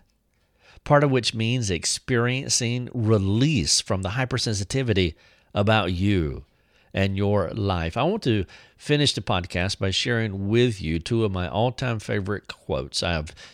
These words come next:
shared them in other places, but they are appropriate here.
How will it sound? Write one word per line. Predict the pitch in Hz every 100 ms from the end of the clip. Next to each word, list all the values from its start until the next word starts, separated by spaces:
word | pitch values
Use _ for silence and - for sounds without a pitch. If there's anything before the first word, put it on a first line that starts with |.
| -
shared | - 131 127
them | 127
in | 120 117
other | 110 98
places, | - 113 - 98
but | 104 -
they | 98
are | 98 92
appropriate | 78 - 107 104 98 98 -
here. | - - - 85 69 73